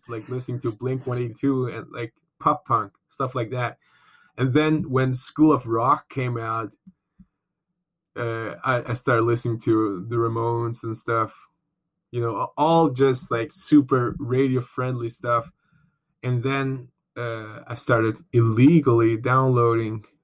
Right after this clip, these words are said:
don't tell anybody, illegally downloading, uh, a lot of music and, and just finding, uh, different bands from, like, these, uh, shady websites, and, and also, like, the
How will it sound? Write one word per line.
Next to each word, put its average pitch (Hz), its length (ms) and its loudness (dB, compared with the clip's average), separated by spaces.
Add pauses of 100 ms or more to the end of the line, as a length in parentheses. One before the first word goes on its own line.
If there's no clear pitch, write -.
don't 123 200 0
tell 117 200 -2
anybody, 107 500 -4
illegally 131 460 4
downloading, 113 720 0 (360)
uh, 110 500 -8 (420)
a 117 80 -2
lot 117 160 2
of 113 60 -6
music 117 460 -2
and, 117 440 -4 (880)
and 113 120 -4
just 123 260 -2
finding, 120 840 -2 (420)
uh, 87 340 -10 (220)
different 127 360 0
bands 113 600 -4 (1120)
from, 113 720 0
like, 117 200 -4 (180)
these, 117 420 -4
uh, 98 460 -2 (440)
shady 127 520 2
websites, 113 880 -4 (140)
and, 120 100 -8
and 139 280 -2
also, 156 440 4
like, 123 320 -4
the 120 80 -2